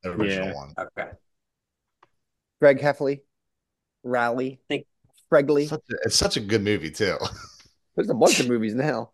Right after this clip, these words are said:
Speaker 3: Cheese Touch,
Speaker 1: Yeah.
Speaker 3: Bowmore?
Speaker 1: Yeah, Cheese Touch.
Speaker 3: So I never really read any of those. My classroom
Speaker 1: Really?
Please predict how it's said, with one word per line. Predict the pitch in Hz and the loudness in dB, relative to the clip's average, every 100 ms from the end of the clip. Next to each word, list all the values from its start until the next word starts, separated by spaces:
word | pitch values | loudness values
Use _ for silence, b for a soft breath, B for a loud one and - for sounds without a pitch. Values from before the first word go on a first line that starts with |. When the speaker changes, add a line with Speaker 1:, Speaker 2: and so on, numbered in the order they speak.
| - - | -14 -4
Speaker 3:
Cheese | - 143 - | 0 2 2
Touch, | 151 | 4
Speaker 1:
Yeah. | 107 85 | 6 6
Speaker 3:
Bowmore? | 151 151 156 139 - _ _ _ _ _ _ | 4 2 0 -4 -12 _ _ _ _ _ _
Speaker 1:
Yeah, | 104 107 85 - | 0 0 0 -4
Cheese | - 104 | -8 -6
Touch. | - 110 - - - _ _ _ _ - | -4 -4 -4 -12 -16 _ _ _ _ -14
Speaker 3:
So | 135 | -6
I | |
never | 160 165 | -2 0
really | 135 117 | 2 0
read | 90 98 101 | 0 -2 0
any | 107 | 0
of | 110 | 0
those. | 110 110 - - _ _ _ - | 0 -4 -8 -14 _ _ _ -16
My | - | -10
classroom | 104 104 - 107 101 | -4 -4 -4 -6 -4
Speaker 1:
Really? | 123 208 233 | -4 -2 -2